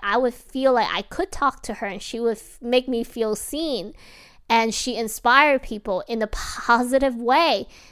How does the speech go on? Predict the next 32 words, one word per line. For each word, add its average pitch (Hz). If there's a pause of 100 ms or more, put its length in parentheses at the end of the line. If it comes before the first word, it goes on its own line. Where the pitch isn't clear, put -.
(160)
despite 269
the 269
negativity, 233
despite 311 (280)
there 233
are 277
hate - (240)
towards 233
her 202
from 220
other 233
people 226
out 233
there 202
in 220
the 226
world 254
and 202
the 208
way 233
she -
reacts, 285
right? 240
Oh 269
my 277
God, 311
like, 214
one 233
of 240
her 240
famous 233
thing, 262